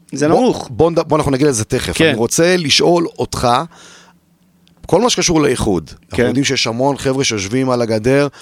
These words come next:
Speaker 2: ולא נמצאים, ותכף אני גם אפנה את זה אליכם, כי אתם באתם מהצד ואתם אלה שכן התחברתם.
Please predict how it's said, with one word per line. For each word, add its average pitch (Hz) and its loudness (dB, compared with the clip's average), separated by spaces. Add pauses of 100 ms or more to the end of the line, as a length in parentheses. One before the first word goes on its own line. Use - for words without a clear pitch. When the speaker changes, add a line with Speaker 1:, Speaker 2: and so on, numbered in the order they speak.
(240)
Speaker 2:
ולא 117 2
נמצאים, 135 -2
ותכף - -6
אני 117 -2
גם 104 -4
אפנה 104 -8
את 104 -6
זה 98 -4
אליכם, 143 -2
כי - -6
אתם 131 -4
באתם 143 0
מהצד 123 -6
ואתם 139 -4
אלה 139 -2
שכן 127 -6
התחברתם. 113 -2